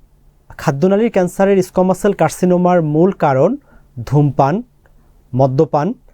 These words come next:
অথবা অন্য, আহ, কোনো সময় যাদের কোনো নাক কান গলার কোনো ক্যান্সার হয়ে থাকে বা নাক কান গলার ক্যান্সারের যে, আহ, ঝুঁকি, আহ, রিস্ক ফ্যাক্টরগুলো, সেগুলোই মূলত খাদ্যনালীর ক্যান্সারের ক্ষেত্রে একই,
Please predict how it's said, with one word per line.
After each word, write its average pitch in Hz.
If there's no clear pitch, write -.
অথবা 220
অন্য, 202
আহ, 139
কোনো 175
সময় 180
যাদের 160
কোনো 165
নাক 143
কান 208
গলার 185
কোনো 160
ক্যান্সার 139
হয়ে 135
থাকে 135
বা 135
নাক 143
কান 170
গলার 160
ক্যান্সারের 160
যে, 160
আহ, 135
ঝুঁকি, 143
আহ, 131
রিস্ক 151
ফ্যাক্টরগুলো, 160
সেগুলোই 208
মূলত 170
খাদ্যনালীর 160
ক্যান্সারের 160
ক্ষেত্রে 170
একই, 160